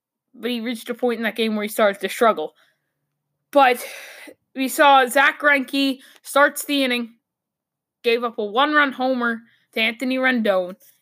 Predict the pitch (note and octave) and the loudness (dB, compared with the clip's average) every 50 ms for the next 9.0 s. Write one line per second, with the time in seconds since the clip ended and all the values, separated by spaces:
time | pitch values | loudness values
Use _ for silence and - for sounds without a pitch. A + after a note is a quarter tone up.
0 | _ _ _ - A3+ A#3+ B3 A#3 A#3+ A#3+ A#3+ A#3+ A#3 A#3 A3+ - A#3+ A3+ A3 G#3+ | _ _ _ -6 -4 0 0 2 2 2 0 -2 -2 -4 -4 -4 -4 -4 -4 -6
1 | - A#3 A3 - - C4 A#3+ A3 A3 A3 A3 G#3 G3+ F#3+ F3+ E3+ D#3 C#3+ D3 - | -10 -14 -12 -6 -4 -2 -2 -2 -2 -2 -4 -4 -4 -4 -4 -4 -6 -8 -12 -14
2 | - - _ _ _ _ _ _ _ _ _ _ - G3+ C4+ D4+ D#4 C#4 C4+ C#4+ | -18 -20 _ _ _ _ _ _ _ _ _ _ -4 0 0 2 2 2 0 -2
3 | C#4 - _ _ _ _ _ _ _ - A3 A3+ G#3+ A3 - - E4+ F4 F4 D#4 | -4 -6 _ _ _ _ _ _ _ -4 -2 -2 -2 -4 -2 0 2 2 4 4
4 | C4 A3+ A3 - A3+ G#3 G#3+ A3 G3 F#3+ - G3+ - - F#3+ G#3 A#3+ A#3+ - _ | 4 2 2 0 -4 -4 -4 -6 -8 -8 -12 -18 -8 -4 -2 -2 -2 -4 -8 _
5 | _ _ _ _ - G3+ G3 G3 G#3+ G#3+ G3 G3 F3 E3+ - - A#3 A3+ A3+ A3+ | _ _ _ _ -6 -6 -6 -4 -6 -4 -2 -2 -4 -2 -2 -2 -2 0 0 0
6 | A3 - E4+ D#4 C#4+ A#3+ F3 E3 - - _ _ _ _ - C4+ C4+ C#4+ D#4 E4+ | 0 2 4 4 4 4 2 -2 -4 -8 _ _ _ _ -4 -2 2 4 4 6
7 | D#4+ D4+ C4 C4+ - - C4 B3+ B3 A#3+ A3+ - A#3 A3 - A3 G#3 E3+ E3 E3 | 4 4 2 0 0 0 0 0 0 -4 -6 -10 -10 -10 -8 -8 -6 -6 -6 -6
8 | - G#3+ A#3 B3 A3 G3 - - G#3 G3 G#3+ F3+ F#3 F3 E3+ - - D#3+ D#3 - | -6 -2 0 0 0 0 -2 -6 -8 -6 -4 -4 -4 -4 -6 -8 -16 -18 -18 -18